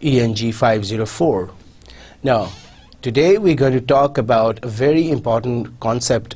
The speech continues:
of language formation, the nature of sign and sign symbol distinction. But before we proceed,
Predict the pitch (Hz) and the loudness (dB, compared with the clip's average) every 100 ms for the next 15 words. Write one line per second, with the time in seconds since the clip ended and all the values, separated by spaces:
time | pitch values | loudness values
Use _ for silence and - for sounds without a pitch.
0 | - - 110 110 117 - 104 104 104 - | -8 -4 -2 -2 -4 -6 -6 -6 -6 -6
1 | 104 101 110 120 131 123 - 120 110 107 | -6 -6 -4 -2 -2 -4 -2 0 0 -2
2 | 117 117 - - - - - 127 117 113 | -4 -8 -14 -20 -20 -20 -6 -2 -2 -2
3 | - - 135 147 143 131 110 110 110 117 | -4 0 2 2 0 0 0 -2 -2 -4
4 | - 147 - 95 85 - - - - - | 0 -2 -2 -6 -8 -14 -20 -20 -12 -4
5 | 117 120 - 196 214 127 131 120 123 - | -2 0 2 4 4 2 -2 0 -2 0
6 | 156 110 113 123 | 2 2 0 -4